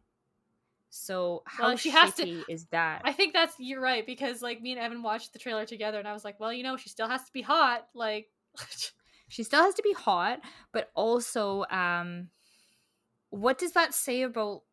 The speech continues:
Speaker 1: women who are bigger?
Speaker 2: Hmm.
Speaker 1: Who are just, like, taller and slightly broader and stuff. What does that say about them?
Speaker 2: Yeah.
Speaker 1: Are they now this, like,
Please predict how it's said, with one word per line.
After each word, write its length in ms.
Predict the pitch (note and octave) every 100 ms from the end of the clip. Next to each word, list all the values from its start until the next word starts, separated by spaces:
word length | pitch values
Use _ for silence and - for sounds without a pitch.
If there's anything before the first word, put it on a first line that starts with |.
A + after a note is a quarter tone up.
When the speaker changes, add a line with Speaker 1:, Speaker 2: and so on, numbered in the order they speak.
| _ _ _
Speaker 1:
women 320 | G3+ G#3 A3+
who 160 | G#3 A3
are 180 | F#3+ F#3+
bigger? 540 | G#3 G#3+ - - G3+
Speaker 2:
Hmm. 280 | A#3 A3+ A3 G#3+ _ _ _ _ F#3
Speaker 1:
Who 120 | G#3
are 100 | A3
just, 220 | A#3 A3
like, 200 | G#3+ -
taller 680 | - - A#3 A#3 A3 F#3 E3+
and 220 | E3+ F3+
slightly 340 | F3+ G#3+ G3 G#3
broader 400 | G#3 G3+ G3+ G3
and 100 | F3+
stuff. 180 | F#3+ F#3+
What 140 | B3
does 100 | C4
that 160 | C4+ B3+
say 200 | C4 A#3+
about 240 | A#3 G#3+
them? 320 | A3 F3 F3+
Speaker 2:
Yeah. 200 | A#3+ G#3+ G3+ _
Speaker 1:
Are 120 | F#3
they 260 | F#3 F3 F3+
now 240 | G#3+ A#3
this, 200 | B3 A#3
like, 160 | G#3 F#3